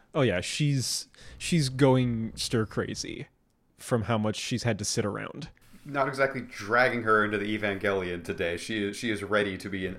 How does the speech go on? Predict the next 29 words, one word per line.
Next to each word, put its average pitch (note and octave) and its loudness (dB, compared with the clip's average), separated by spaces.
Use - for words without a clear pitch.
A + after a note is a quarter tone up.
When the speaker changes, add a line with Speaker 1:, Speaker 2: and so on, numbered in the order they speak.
Speaker 2:
in F#2+ -6
some G#2 -2
part F#2+ -2
of F2 -6
the F2 -2
action. F2 -4
Speaker 1:
So, G#2 -4
uh, G2 -4
Vin A2 2
is G2+ -2
then A2 0
reunited G#2 0
with, G#2+ -4
uh, G2 0
Lord A2 0
Renew, G#2+ -2
who B2 2
is A2 2
continuing A#2+ 2
to, G#2 0
uh, G2+ -8
be G2+ 0
one A2 2
hundred D3+ 4
percent A2+ 0
in G#2+ -2
character, A2 -4
which - -4
still B2+ 4